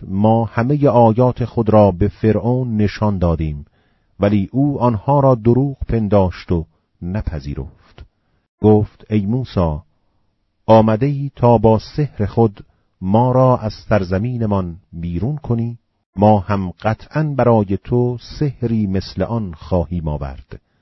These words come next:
پس میان ما و خودت موعدی بگذار که نه ما آن را خلاف کنیم و نه تو، آن هم در جایی هموار.» موسی گفت: «موعد شما روز جشن باشد که مردم پیش از ظهر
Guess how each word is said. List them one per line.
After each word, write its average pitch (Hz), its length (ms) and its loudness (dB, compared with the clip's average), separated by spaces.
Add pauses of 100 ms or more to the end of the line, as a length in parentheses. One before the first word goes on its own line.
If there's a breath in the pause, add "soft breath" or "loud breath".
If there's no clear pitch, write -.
(560)
پس 98 240 -4
میان 123 400 2
ما 120 300 2
و 117 80 0
خودت 113 520 -4
موعدی 117 500 -2
بگذار 87 640 -2 (680)
که 104 140 0
نه 107 180 2
ما 139 200 2
آن 123 260 0
را 113 220 4
خلاف 101 560 -2
کنیم 82 420 -6 (400)
و 85 140 -2
نه 98 320 -6
تو، 87 280 -2 (600)
آن 110 260 0
هم 85 280 -6
در 98 240 -4
جایی 120 540 -2
هموار.» 85 540 -6 (520)
موسی 120 460 -2
گفت: 143 440 0
«موعد 127 500 0
شما 135 400 0
روز 135 280 2
جشن 120 600 -2
باشد 95 420 0
که - 160 -4
مردم 123 600 -2
پیش 107 320 -4
از 104 100 0
ظهر 101 540 -4